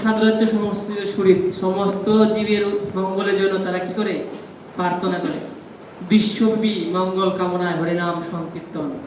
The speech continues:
হ্যাঁ, আমরা চৈতন্য চরিতামৃতে দেখতে পাই বাসুদেব বিপ্র, তিনি ভগবানের কাছে প্রার্থনা করছেন যে এই জগতে সমস্ত জীবের পাপ আমার, আমাকে দিয়ে, আমাকে নরকে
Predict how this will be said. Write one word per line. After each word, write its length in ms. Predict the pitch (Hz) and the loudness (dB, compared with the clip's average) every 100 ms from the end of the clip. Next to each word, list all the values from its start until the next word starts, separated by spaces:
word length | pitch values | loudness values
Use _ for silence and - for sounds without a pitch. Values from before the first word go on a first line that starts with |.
| - - - - - - - - - - | -14 -18 -18 -18 -16 -16 -16 -16 -16 -12
হ্যাঁ, 220 | 190 202 165 156 - | -8 -8 -8 -10 -10
আমরা 160 | 180 185 | -4 0
চৈতন্য 340 | 190 185 190 190 | 2 2 0 -2
চরিতামৃতে 320 | 190 185 190 185 | -2 -2 -2 -2
দেখতে 180 | 185 185 | -4 -4
পাই 320 | 185 175 185 - | -2 -2 -2 -2
বাসুদেব 440 | 175 180 208 202 202 | -2 -2 -2 -2 -2
বিপ্র, 240 | 202 - 185 151 - - - - - - - - - - - | -2 -2 -2 -4 -6 -10 -14 -16 -16 -16 -18 -18 -18 -12 -4
তিনি 200 | 185 202 208 208 180 | 0 2 2 2 2
ভগবানের 360 | 185 190 196 | 4 4 2
কাছে 140 | 196 196 - | 0 -4 -4
প্রার্থনা 340 | 180 180 190 180 | -4 -4 -4 -6
করছেন 240 | 160 170 165 | -6 -6 -4
যে 80 | 180 214 233 226 | 0 0 0 -2
এই 140 | 190 185 202 | -2 -2 0
জগতে 300 | 202 208 202 | 0 2 0
সমস্ত 560 | 202 202 208 196 - 233 226 220 | -2 0 0 0 2 6 6 6
জীবের 280 | 208 196 196 - | 2 0 0 0
পাপ 200 | 190 190 180 | 2 2 0
আমার, 240 | 175 185 190 196 - - - - - | -2 -2 -2 -4 -10 -14 -16 -16 -12
আমাকে 340 | 175 185 202 220 214 | -6 -4 -2 -2 -2
দিয়ে, 220 | 202 190 156 - - - - - - - - | 0 2 0 -4 -8 -14 -16 -18 -18 -18 -12
আমাকে 300 | 165 175 180 185 | -6 -4 -4 -2
নরকে 400 | 185 185 190 190 | 2 2 2 0